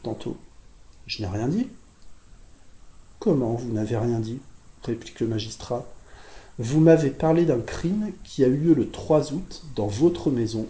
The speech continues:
Vous avez vu le nommé X, et cetera. » La pauvre femme reste interdite. Je dus l'endormir de nouveau et passer l'éponge sur cette scène dramatique.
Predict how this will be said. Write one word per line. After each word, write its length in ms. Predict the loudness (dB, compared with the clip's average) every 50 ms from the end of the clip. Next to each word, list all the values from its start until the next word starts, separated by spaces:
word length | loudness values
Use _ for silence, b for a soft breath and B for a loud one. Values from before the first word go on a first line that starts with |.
| -10 -14 -14
Vous 200 | -10 -6 0 0
avez 180 | 2 2 2
vu 160 | 0 -2 -2 0
le 100 | 0 0
nommé 380 | 0 0 0 0 -2 -4 -4 -4
X, 480 | -4 -4 -4 -4 -6 -8 -8 -10 -12 -12
et 100 | -12 -12
cetera. » 460 | -8 -6 -6 -6 -6 -8 -12 -12 -14 -16 -20 -20 -20 -20 -20 -20 B B B B B B B B B B B B B B B B B -4
La 140 | -2 -2 -2
pauvre 400 | -2 2 2 2 2 4 2 2
femme 280 | 2 4 0 2 2 2
reste 280 | 0 -2 -4 -2 -4
interdite. 680 | -4 -4 -4 -4 -4 -4 -4 -8 -12 -14 -16 -16 -18 -18 -20 -20 -20 -20 -12 -10
Je 160 | -8 -4 -2 -2
dus 160 | -2 -2 -2
l'endormir 540 | 0 2 2 4 4 4 2 2 0 -2 -2
de 180 | -2 0 0
nouveau 380 | 2 2 0 0 -2 -2 -2 -4 -6 -12
et 40 | -12
passer 360 | -2 0 0 0 0 0 0
l'éponge 380 | 0 0 -2 -2 -4 -6 -4 -4
sur 220 | -6 -8 -6 -6
cette 200 | -6 -6 -4 -4
scène 220 | -2 -2 -2 -2 -2
dramatique. 720 | -4 -4 -4 -4 -4 -4 -6 -10 -16 -18 -18 -18 -18 -20